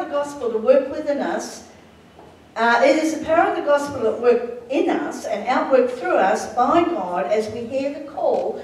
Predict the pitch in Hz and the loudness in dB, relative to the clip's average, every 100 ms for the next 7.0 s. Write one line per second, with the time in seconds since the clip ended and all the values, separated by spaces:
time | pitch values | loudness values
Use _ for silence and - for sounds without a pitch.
0 | - - 269 254 - - 359 370 359 - | -14 -16 -12 -10 -8 -8 -6 -6 -8 -6
1 | 403 370 254 254 254 262 254 247 - - | -2 0 0 -2 -4 -8 -8 -12 -14 -10
2 | - - - - - - - - - - | -6 -6 -8 -10 -14 -20 -20 -16 -14 -4
3 | 254 254 262 - 247 226 247 226 214 208 | 0 0 -2 -4 -4 -4 -6 -4 -4 -4
4 | 269 262 208 220 240 349 381 349 - 330 | -4 -4 -4 -6 -10 -10 -8 -6 -6 -8
5 | - 285 - 285 349 - - 254 240 214 | -8 -8 -6 -6 -6 -10 -14 -10 -4 0
6 | 226 294 339 330 330 - - 185 180 - | 2 0 0 -4 -4 -2 -2 -2 -4 -8